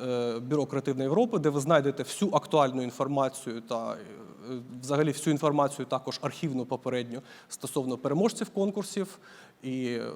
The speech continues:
всієї діяльності за роки діяльності бюро в Україні. Або заходьте на сайт Єврокомісії, де ви знайдете не менше інформації а-, англійською мовою.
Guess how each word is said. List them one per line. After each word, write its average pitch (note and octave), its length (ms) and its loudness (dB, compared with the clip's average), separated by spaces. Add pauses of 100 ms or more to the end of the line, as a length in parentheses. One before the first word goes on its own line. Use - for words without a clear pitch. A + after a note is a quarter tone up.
(260)
всієї D3 300 2
діяльності C3 560 2
за B2+ 120 -2
роки B2+ 180 -2
діяльності A#2 440 -2
бюро A#2 220 -4
в A#2 40 -4
Україні. A#3 480 2
Або G3+ 200 4
заходьте G3+ 360 2
на D#3+ 100 6
сайт D#3 300 6
Єврокомісії, F#3 580 0
де D3 100 2
ви C#3+ 60 2
знайдете D3 520 2 (240)
не F3+ 180 6
менше F#3 260 4
інформації C#3+ 720 2
а-, - 320 -10
англійською A#2+ 500 -2
мовою. G#2+ 380 -8